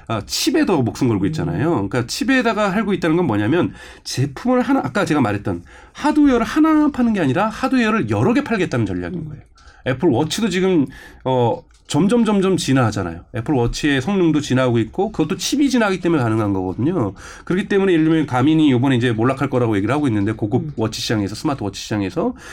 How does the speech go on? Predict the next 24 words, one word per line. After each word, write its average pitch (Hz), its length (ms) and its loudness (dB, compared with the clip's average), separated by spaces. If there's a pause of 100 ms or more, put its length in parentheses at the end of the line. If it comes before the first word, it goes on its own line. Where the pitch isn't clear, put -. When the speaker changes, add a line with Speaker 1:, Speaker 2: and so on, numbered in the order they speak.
(160)
Speaker 1:
이런 202 180 4
부분들 185 480 2
지켜봐야 113 380 -2
되는 123 200 2
거고, 175 360 0 (160)
그다음에 175 260 0
에어팟이 170 420 0
이렇게까지 190 500 0
많이 143 240 0
팔릴 165 200 -4
거라고 135 240 -2
아무도 202 220 2
생각을 190 280 2
못 107 200 -2
했던 139 200 -2
거거든요. 95 600 0 (280)
그래서 170 260 0
아이패드나 180 500 0
이런 147 180 4
거보다 147 400 0
지금 175 400 -2 (400)
아이폰하고 233 840 0
연관되는 220 800 2
제품들, 113 540 -2